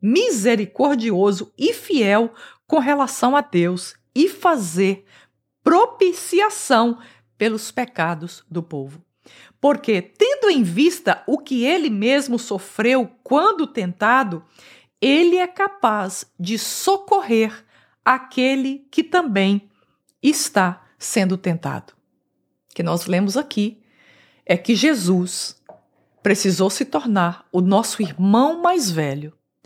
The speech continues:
Ele teve que se tornar carne e osso e sangue como nós, para que ele pudesse, em nosso lugar, sendo nosso substituto, vencer aquela escravidão, aquela prisão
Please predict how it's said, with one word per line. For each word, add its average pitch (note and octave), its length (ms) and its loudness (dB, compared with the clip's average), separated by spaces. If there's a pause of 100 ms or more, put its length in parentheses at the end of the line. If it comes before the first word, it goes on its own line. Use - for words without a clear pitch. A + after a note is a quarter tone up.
(280)
Ele G#3+ 280 2
teve D#4+ 460 0
que - 100 -12
se - 160 -4
tornar F#3+ 760 -4
carne D#4 680 -2
e B3 160 0
osso A#3 500 -2
e A#3+ 80 -2
sangue F3 580 -2
como C#4 280 0
nós, D#3 520 -6 (520)
para G3 180 2
que G3+ 140 -4
ele C4+ 120 2
pudesse, F#3 640 -2 (160)
em G#3+ 160 2
nosso C4 540 2
lugar, E3+ 540 0
sendo A3 320 0
nosso A#3+ 400 2
substituto, A#3 880 -2
vencer G3+ 920 -2 (800)
aquela C4+ 580 -2
escravidão, A#3 1120 -2
aquela C#4+ 480 0
prisão A#3 920 2